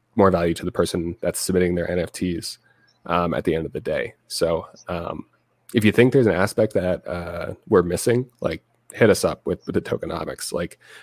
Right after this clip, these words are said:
creating daos and value through N F Ts in the N F T space is just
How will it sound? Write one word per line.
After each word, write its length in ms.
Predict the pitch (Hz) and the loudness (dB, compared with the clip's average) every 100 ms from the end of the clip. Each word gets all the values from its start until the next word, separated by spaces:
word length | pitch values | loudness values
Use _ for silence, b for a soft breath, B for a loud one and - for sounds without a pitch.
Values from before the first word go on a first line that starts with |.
| B | B
creating 360 | - 110 98 90 | 2 4 4 0
daos 500 | 87 87 87 85 - - | 0 0 0 -4 -4 -2
and 180 | 92 | 0
value 560 | 87 85 90 92 92 90 - | 0 0 0 2 0 -2 -4
through 180 | 92 | -2
N 140 | 87 95 | 0 -2
F 100 | 90 | -2
Ts 380 | - 95 117 120 | -2 0 0 0
in 100 | 95 | -2
the 100 | 87 | -2
N 80 | |
F 80 | 90 | -2
T 140 | - 110 | -2 -2
space 300 | 170 175 - | 0 -2 -4
is 200 | 104 - | -6 -2
just 240 | - - | -2 -4